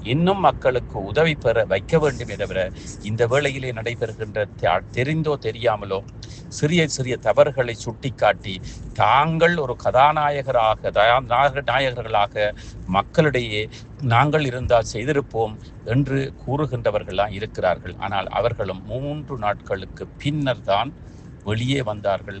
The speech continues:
மக்களை சந்தித்தார்கள். ஏன் அனர்த்தம் நடந்த உடனேயே ஏன் சந்தித்திருக்க முடியாது?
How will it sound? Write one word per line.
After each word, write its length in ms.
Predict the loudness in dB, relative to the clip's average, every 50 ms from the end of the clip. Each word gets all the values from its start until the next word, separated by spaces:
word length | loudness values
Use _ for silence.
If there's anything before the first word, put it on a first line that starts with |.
| -10
மக்களை 420 | -8 -8 -8 -4 -2 0 0 0 -2
சந்தித்தார்கள். 720 | -4 -4 -6 -6 -6 -8 -4 0 0 0 0 0 -4 -4 -4
ஏன் 240 | -4 -4 -4 -4 -6 -8 -12 -12 -14 -16 -16 -16 -12 -8
அனர்த்தம் 460 | -6 -4 -4 -4 -4 -2 -4 -2 -2
நடந்த 380 | -2 -2 0 0 0 0 0 -2
உடனேயே 460 | -2 -2 -2 -4 -4 -4 -6 -8 -8 -10 -12 -12 -10 -6
ஏன் 220 | -4 -4 -4 -4
சந்தித்திருக்க 680 | -6 -6 -8 -6 -8 -10 -10 -10 -10 -10 -8 -6 -6 -6
முடியாது? 460 | -6 -6 -8 -4 -2 -2 -2 -2 -4